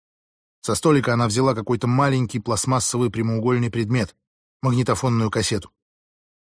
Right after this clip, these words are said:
"Я много лет его выслеживала. Почти все это время он был в Европе.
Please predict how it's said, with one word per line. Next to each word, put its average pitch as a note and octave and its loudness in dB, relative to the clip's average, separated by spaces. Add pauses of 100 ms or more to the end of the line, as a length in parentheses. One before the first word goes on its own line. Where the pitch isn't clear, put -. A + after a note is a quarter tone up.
(120)
"Я G2 -2
много A#2 2
лет A2 -2
его G#2+ 0
выслеживала. F2+ -6 (500)
Почти A#2+ 2
все E3+ 4
это D#3+ 6
время D3 4
он C3+ 4
был D#3 4
в C3 2
Европе. D3 4